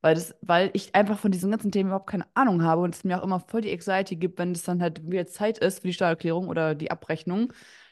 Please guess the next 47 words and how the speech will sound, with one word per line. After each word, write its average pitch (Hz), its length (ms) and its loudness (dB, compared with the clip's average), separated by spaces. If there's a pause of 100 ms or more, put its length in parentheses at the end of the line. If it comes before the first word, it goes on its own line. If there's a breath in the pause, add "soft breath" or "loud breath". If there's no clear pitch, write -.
Dann 175 80 2
bin 180 40 4
ich 180 100 4
immer 180 160 2
so, 180 180 6
„Oh 254 140 6
mein 277 160 8
Gott, 254 180 4
ich 240 80 -8
weiß 220 120 2
nicht, 226 100 -4
was 214 60 -2
ich 208 140 -6
tue.“ 190 380 2 (480 soft breath)
Und 170 140 0
mich 170 100 -4
dann 170 120 -2
irgendwie 170 160 2
da 165 60 6
durch 160 160 -6
dieses 156 180 -10
System 180 420 2
durchzufuchsen 165 760 2
oder 170 200 4
so. 208 380 2 (680)
Und 175 100 0
ich 165 60 -2
finde 269 280 6
auch, 190 340 6
shame 254 380 4
an - 80 0
unser 220 180 4
Schulsystem, 185 640 -2
once 226 340 0
again, 180 460 0
dass 185 160 -2
man 190 140 -2
sowas 202 260 0
überhaupt 214 540 -2
nicht 240 240 -2
in 220 60 -4
der 214 100 0
Schule 277 180 -6
behandelt 175 480 0
oder 180 160 -2
überhaupt 185 480 -4
irgendwo. 208 720 2